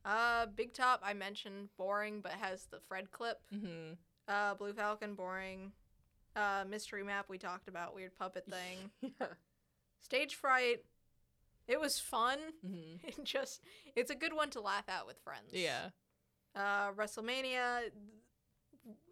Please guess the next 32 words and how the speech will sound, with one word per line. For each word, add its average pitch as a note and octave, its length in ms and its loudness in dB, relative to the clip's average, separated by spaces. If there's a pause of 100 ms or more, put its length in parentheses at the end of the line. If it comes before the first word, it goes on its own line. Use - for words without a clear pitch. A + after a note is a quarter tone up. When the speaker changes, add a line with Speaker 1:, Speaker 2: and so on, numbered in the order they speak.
(100)
Speaker 1:
it A3 120 -2
was G3+ 180 -8
weird. G3+ 380 0 (440)
Speaker 2:
Yeah. E3 460 -2 (1200)
Speaker 1:
Uh, A#3+ 180 12
Frank D#4 280 6
and D4 140 2
Creepy. B3 480 0
I G#3+ 80 0
need A3 160 -2
to G#3+ 60 -14
talk G#3+ 180 -4
about G#3 180 -4
Frank G3+ 200 -12
and F#3+ 100 -14
Creepy. G3+ 520 -8
Speaker 2:
<laughs> F3 40 -12 (720)
Speaker 1:
It's C4 200 -2
so C#4 280 4
good. C4 420 6 (520)
Speaker 2:
Okay. F3 420 0 (760)
Speaker 1:
<laughs> - 760 -20
Do B3+ 60 -6
you A#3 80 -2
care B3 180 0
about B3 240 6
spoilers B3+ 220 0
for B3 80 4
this G3+ 80 0
Speaker 2:
Yeah. C#4+ 340 6
Speaker 1:
one? G#3 220 -4
Speaker 2:
No, G3 360 6